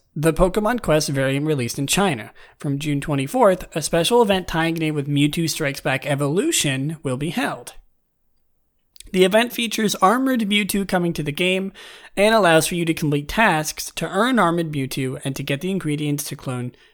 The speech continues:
Venusaur, to, to summon, clone Venusaur, <laughs> Charizard, and Blastoise. Now, you can't clone the Pokemon. You just summon the clone Pokemon. Uh, it also features login bonuses to get original Cap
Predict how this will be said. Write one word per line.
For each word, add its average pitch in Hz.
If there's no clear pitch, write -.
Venusaur, 170
to, 165
to -
summon, 165
clone 185
Venusaur, 165
<laughs> 165
Charizard, 147
and 151
Blastoise. 185
Now, 151
you 185
can't 226
clone 175
the 135
Pokemon. 104
You 160
just 143
summon 143
the 131
clone 131
Pokemon. 113
Uh, 131
it 165
also 190
features 180
login 156
bonuses 233
to 233
get 196
original 170
Cap 135